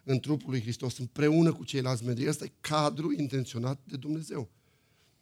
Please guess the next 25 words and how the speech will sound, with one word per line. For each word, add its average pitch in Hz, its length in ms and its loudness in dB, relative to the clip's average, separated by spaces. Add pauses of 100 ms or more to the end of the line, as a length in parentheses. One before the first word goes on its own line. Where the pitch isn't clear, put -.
(340)
Iarăși 131 280 -4
vă 135 80 -6
spun, 131 300 -6
din 110 280 -6 (460)
scurta 143 440 -4
mea 143 120 2
experiență 131 480 0
pastorală, 123 480 -6
e 127 40 -2
că 120 220 -6 (300)
am 165 160 2
întâlnit 165 500 0
tot 180 220 -2
felul 160 340 0
de 160 300 2 (220)
curente 156 460 4
și 117 140 -6
teologii 151 520 0
și 117 160 -4
tot 156 200 -10
felul 165 220 -2
de, 151 200 -2 (800)
unii 143 200 6
mi-s, - 440 0
uh, 156 240 0